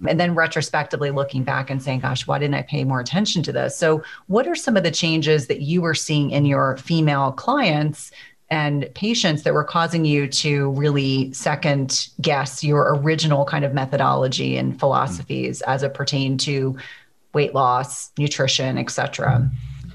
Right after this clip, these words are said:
Speaker 2: Yeah, you know, w-, what was clear to me pretty much once I kinda got put in my place, what became clear to me
Speaker 1: <laughs>
Speaker 2: was that these hormonal changes that women go through, like, for example, I would see, even as a young man, I would see there'd be certain times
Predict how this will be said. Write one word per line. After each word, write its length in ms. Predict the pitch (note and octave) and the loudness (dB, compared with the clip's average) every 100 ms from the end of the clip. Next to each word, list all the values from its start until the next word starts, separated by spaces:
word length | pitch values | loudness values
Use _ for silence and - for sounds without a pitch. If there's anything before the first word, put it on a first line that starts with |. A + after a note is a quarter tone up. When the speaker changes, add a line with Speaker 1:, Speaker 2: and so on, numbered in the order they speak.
| - - | -12 -4
Speaker 2:
Yeah, 200 | A3 G#3+ | 0 0
you 160 | G3+ | 2
know, 220 | F#3+ F3 | 2 2
w-, 240 | C3 D3 - | 0 -4 -4
what 280 | C#3+ E3+ G#3+ | 0 2 2
was 160 | F3 - | 2 0
clear 380 | - D3+ B2+ A2+ | 0 4 4 2
to 160 | A2+ | 0
me 320 | G2+ F#2 E2+ | 2 2 0
pretty 320 | F2 - A#2+ A#2 | -4 -2 0 2
much 380 | A2 G2 - | 2 0 -2
once 320 | G#2+ B2+ F3 G#3 | -4 0 0 2
I 120 | D#3+ | 0
kinda 260 | - C#3 | 0 0
got 220 | C3 A#2+ - | 2 0 0
put 180 | C3 | 0
in 60 | A#2 | 2
my 200 | A2+ G#2 | 2 0
place, 500 | - G2 C#2+ F#2 - | 0 -2 -2 -6 -2
what 160 | C3+ F3 | 0 0
became 400 | F3+ F3 D3+ G#2 | 0 2 4 2
clear 340 | - C3+ C3 | 2 4 4
to 220 | B2+ F2+ | 2 -2
me 120 | G#2 - - | -4 -4 -14
Speaker 1:
<laughs> 180 | - - | -18 -6
Speaker 2:
was 300 | A#2 B2 A#2 | -2 -2 0
that 400 | B2+ B2+ A#2 - - - _ | 2 2 2 -4 -16 -20 _
these 380 | A2+ C3+ A3 A3 | -4 0 2 0
hormonal 500 | F3+ E3 C#3 C#3 C3+ | 2 2 4 2 2
changes 380 | - B2 A2+ A2 | 0 0 0 0
that 140 | G#2+ | 0
women 300 | A2 A2 G#2 | 2 2 2
go 220 | G#2 G#2 G2+ | 2 0 0
through, 220 | F#2+ F#2+ | -4 0
like, 160 | D#3+ | 0
for 260 | - G3 E3+ | 0 2 2
example, 460 | C3+ B2 G2+ F2+ F#2 | 2 0 -2 -4 -2
I 180 | C3+ | -2
would 160 | D#3+ B2 | 0 -2
see, 280 | - C3+ A2+ G#2+ | 0 2 2 2
even 220 | A#2 A2+ | 2 2
as 140 | G2 | 2
a 60 | G2+ | 0
young 340 | G#2+ G#2 G#2 | 0 0 0
man, 240 | G2+ F#2+ G2+ | -2 -2 -2
I 100 | A2+ | -2
would 120 | A2+ | -2
see 140 | B2 | -2
there'd 160 | A2 A2 | 0 0
be 100 | A2+ | -2
certain 400 | - C#3+ C3+ A#2 | 0 0 2 -2
times 580 | - A2+ G2+ G2 F#2+ | -2 0 0 -2 -4